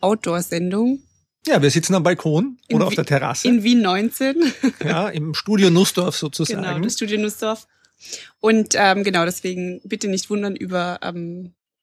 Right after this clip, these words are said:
Speaker 1: allfällige Vogelgeräusche im Hintergrund.
Speaker 2: Oder, äh,
Speaker 1: Straßengeräusche. <laughs> Das
Speaker 2: Genau, oder
Speaker 1: hört sich jetzt nicht so
Speaker 2: Straßengeräusche.
Speaker 1: schön an. Aber das Lustige ist, jetzt muss ich jetzt kurz <laughs> erwähnen,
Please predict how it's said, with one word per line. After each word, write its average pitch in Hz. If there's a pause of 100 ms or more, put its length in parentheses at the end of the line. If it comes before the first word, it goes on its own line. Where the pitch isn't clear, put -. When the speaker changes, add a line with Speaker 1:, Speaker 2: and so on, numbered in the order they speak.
(200)
Speaker 1:
allfällige 202
Vogelgeräusche 170
im 180
Hintergrund. 170 (460)
Speaker 2:
Oder, 135 (180)
äh, 135 (520)
Speaker 1:
Straßengeräusche. 175
<laughs> - (1040)
Das -
Speaker 2:
Genau, 165 (100)
oder 135
Speaker 1:
hört 226
sich -
jetzt -
nicht 294
so - (120)
Speaker 2:
Straßengeräusche. 233
Speaker 1:
schön 226
an. 202 (280)
Aber 220
das 214
Lustige 233
ist, 226
jetzt 208
muss 208
ich 202
jetzt 202
kurz -
<laughs> -
erwähnen, 208